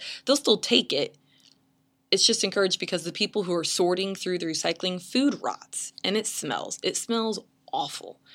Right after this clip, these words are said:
So they encourage that you rinse things out and rinse the food off so it reduces the <laughs> amount of smell that the workers have to work in. In addition to that, depending on what is being recycled,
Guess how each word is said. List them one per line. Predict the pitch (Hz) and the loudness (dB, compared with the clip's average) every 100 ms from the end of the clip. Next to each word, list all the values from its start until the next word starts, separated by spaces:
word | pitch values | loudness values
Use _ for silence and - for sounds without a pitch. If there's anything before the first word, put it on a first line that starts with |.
| - _ | -20 _
So | - 202 | -4 2
they | 208 | 4
encourage | 202 - 262 214 | 4 2 2 2
that | 196 | 0
you | 185 156 | -2 0
rinse | 185 196 - | 2 2 0
things | 185 180 170 | -4 -4 2
out | 175 156 | 2 2
and | 170 165 | -2 -4
rinse | 175 175 | -4 -4
the | - | -10
food | 151 - 185 170 | -6 -2 0 -2
off | - - - - - - _ | -4 -6 -8 -16 -20 -20 _
so | - 196 | -2 0
it | 175 | 2
reduces | 190 165 - 220 220 - 180 - | 0 -2 2 4 4 2 0 -2
the | - | -2
<laughs> | |
amount | 196 185 180 | 0 0 -2
of | |
smell | - 196 202 185 | -2 0 0 2
that | 175 - | 2 2
the | 160 | -2
workers | 165 175 175 170 | 0 -2 -4 -8
have | - 156 | -6 -8
to | - | -8
work | 151 147 - | -4 -6 -6
in. | - - - - - - - | -10 -14 -18 -20 -18 -18 -2
In | 214 | 0
addition | 208 226 - 196 | 2 4 4 4
to | 185 | 2
that, | 196 190 | 0 -2
depending | 165 - 190 185 | -6 -4 -4 -2
on | 175 | -4
what | 156 175 - | 0 -2 -2
is | 156 | -6
being | 175 170 | -6 -6
recycled, | 160 - 180 170 - 170 | -4 -2 -2 -2 -4 -6